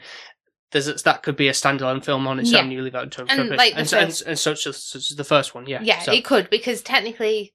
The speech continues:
Speaker 2: they all
Speaker 1: They
Speaker 2: get
Speaker 1: did
Speaker 2: back to their own
Speaker 1: universe
Speaker 2: universes
Speaker 1: and it
Speaker 2: and
Speaker 1: wra-, it wraps up consistent. Obviously,
Speaker 2: Yeah.
Speaker 1: for that end part where it's like, Gwen s-, come back and says, "Hey, Pete, you got a minute?" Which is kind of tie in to this one as well.
Speaker 2: Yeah.
Speaker 1: So, yeah.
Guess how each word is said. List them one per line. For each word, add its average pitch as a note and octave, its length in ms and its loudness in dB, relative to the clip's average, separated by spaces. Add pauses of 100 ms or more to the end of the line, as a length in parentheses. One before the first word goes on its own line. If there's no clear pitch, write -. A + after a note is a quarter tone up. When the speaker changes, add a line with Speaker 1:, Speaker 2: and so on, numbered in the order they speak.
(140)
Speaker 2:
they F#3 500 -4
all G3+ 180 2
Speaker 1:
They - 80 4
Speaker 2:
get E3+ 120 4
Speaker 1:
did D3+ 80 -8
Speaker 2:
back - 280 0
to - 100 -10
their F#3 160 -2
own F3+ 140 -2
Speaker 1:
universe F3+ 500 0
Speaker 2:
universes C3+ 220 -4
Speaker 1:
and D#3 100 -2
it C#3+ 40 6
Speaker 2:
and D3+ 100 0
Speaker 1:
wra-, D3 60 0
it C#3 60 -4
wraps - 240 -2
up C#3 120 -8 (120)
consistent. C#3 400 -8
Obviously, C3+ 320 2
Speaker 2:
Yeah. C3+ 60 0
Speaker 1:
for - 180 -2
that B2+ 160 -2 (100)
end C3+ 120 -12
part B2+ 200 2
where C3+ 120 -2
it's B2+ 120 -10
like, C3 220 -4 (300)
Gwen C3+ 140 -2
s-, - 300 -6
come C#3 140 0
back B2+ 300 0
and C3 100 -8
says, C#3 140 -8
"Hey, E3 180 2
Pete, D3+ 240 -6
you D3+ 80 -6
got D3 140 -2
a - 20 -4
minute?" D3+ 300 -2 (340)
Which C#3+ 100 -8
is C3+ 60 -6
kind C3+ 160 -4
of - 160 -10 (220)
tie C3+ 160 2
in C3 260 -4
to - 140 -12
this - 240 -10
one B2 100 -10 (400)
as - 60 -16
well. B2+ 120 -6
Speaker 2:
Yeah. F3+ 180 2
Speaker 1:
So, - 120 -18
yeah. - 60 -20